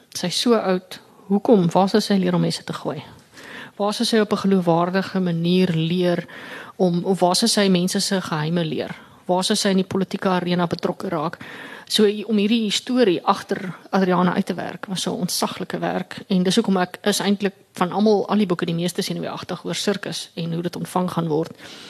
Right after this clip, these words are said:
En of dit nie 'n bietjie, jy weet, my grootste vrees is of mense die storie gaan glo. So, mense het al jou vrese oor 'n boek as hy uitkom. En, en Sirkus het sy eie besondere vrese <laughs> by my opgebring.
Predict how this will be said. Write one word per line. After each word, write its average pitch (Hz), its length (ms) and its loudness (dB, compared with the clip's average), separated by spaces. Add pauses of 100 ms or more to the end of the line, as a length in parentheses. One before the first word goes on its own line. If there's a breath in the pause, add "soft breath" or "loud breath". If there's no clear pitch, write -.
(260 loud breath)
En 185 140 0
of 180 100 0
dit 185 140 -10
nie 202 140 2
'n 185 60 0
bietjie, 185 400 -4 (180)
jy 180 100 0
weet, 170 160 0 (240)
my 180 340 4
grootste 175 400 0
vrees 175 420 -2
is 165 120 -6
of 165 140 -4
mense 170 260 0
die 170 100 -2
storie 180 260 -2
gaan 160 200 -4
glo. 170 380 -2 (440 loud breath)
So, 196 240 0
mense 208 240 6
het - 140 4
al 226 140 8
jou 226 120 10
vrese 175 400 0
oor 165 140 -2
'n 160 100 -2
boek - 320 -2 (100)
as - 120 -8
hy 170 60 -4
uitkom. 160 580 -6
En, 175 200 0
en 175 520 -4
Sirkus 202 400 -2
het - 160 -6
sy - 120 -8
eie 165 480 -2 (160)
besondere 185 460 0
vrese - 420 -6
<laughs> - 40 2
by - 80 -2 (120)
my 269 80 4
opgebring. 180 600 2